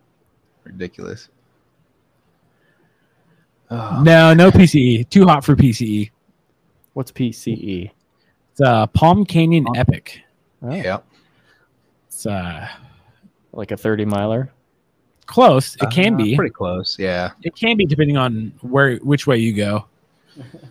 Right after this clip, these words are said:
Speaker 1: That's a November thing.
Speaker 2: Yeah.
Speaker 1: Yeah, it's way too hot right now. Even October is still gonna be a little warm.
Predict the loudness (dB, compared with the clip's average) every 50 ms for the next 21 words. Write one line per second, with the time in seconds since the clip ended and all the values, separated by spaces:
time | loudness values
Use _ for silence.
0 | -20 _ -20 _ _ -10 -10 -4 -2 0 0 2 0 0 -2 -2 -2 -4 -6 -4
1 | -6 -6 -6 -4 -6 -10 -12 -20 _ _ _ _ _ _ _ _ _ _ _ _
2 | _ _ -6 -6 -6 -8 -12 -14 _ _ _ _ _ _ _ _ _ _ _ _
3 | _ -18 -16 -14 -14 -14 -14 -10 -10 -10 -10 -10 -12 -10 -8 -8 -6 -6 -6 -8
4 | -8 -8 -8 -8 -10 -10 -14 -20 _ _ _ _ _ _ _ _ _ _ _ _
5 | _ _ _ _ _ _ _ _ _ _ _ _ _ -8 -6 -4 -4 -4 -4 -6
6 | -4 -2 -2 -2 -2 -4 -4 -4 -4 -4 -4 -4 -4 -6 -6 -4 -4 -4 -4 -4
7 | -4 -4 -2 -2 0 0 0 0 -2